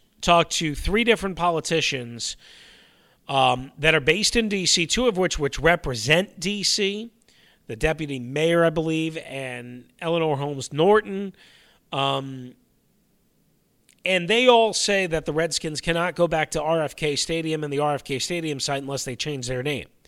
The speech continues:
So that's another strike against Dan.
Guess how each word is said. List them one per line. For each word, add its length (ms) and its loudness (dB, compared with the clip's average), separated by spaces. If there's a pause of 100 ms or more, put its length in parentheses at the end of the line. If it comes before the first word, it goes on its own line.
(480)
So 180 0
that's 260 4
another 480 4
strike 420 0
against 400 -2
Dan. 220 -6